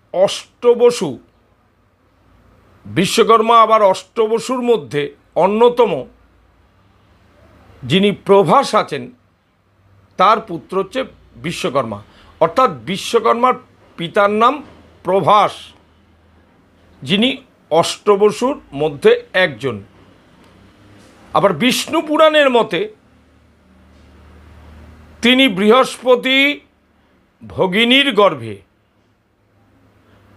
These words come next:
প্রভাসের ঔরসে জাত, অর্থাৎ বৃহস্পতি ভগিনীর গর্ভে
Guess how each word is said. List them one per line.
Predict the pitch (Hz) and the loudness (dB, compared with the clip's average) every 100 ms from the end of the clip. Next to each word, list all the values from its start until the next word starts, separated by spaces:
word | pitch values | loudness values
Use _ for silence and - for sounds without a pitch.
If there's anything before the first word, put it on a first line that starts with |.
| - - - - | -20 -20 -18 -2
প্রভাসের | 175 180 170 220 220 247 277 - _ _ _ _ _ _ _ _ _ _ | 2 4 4 2 2 2 2 0 _ _ _ _ _ _ _ _ _ _
ঔরসে | 185 240 233 214 - | -2 0 2 2 0
জাত, | 143 143 135 - 98 95 _ _ _ _ _ _ _ _ _ _ _ _ _ _ _ _ _ _ _ _ _ _ _ _ _ _ _ _ _ _ _ _ _ - | -4 -2 -2 -4 -14 -16 _ _ _ _ _ _ _ _ _ _ _ _ _ _ _ _ _ _ _ _ _ _ _ _ _ _ _ _ _ _ _ _ _ -4
অর্থাৎ | 147 160 226 | -2 2 0
বৃহস্পতি | 147 160 185 - 190 208 226 240 262 285 - _ _ - | 0 0 0 0 -2 -2 0 0 0 -2 -8 _ _ -14
ভগিনীর | 101 165 185 240 277 247 | -6 -4 0 0 0 0
গর্ভে | 170 170 139 151 240 320 | 0 0 0 2 4 2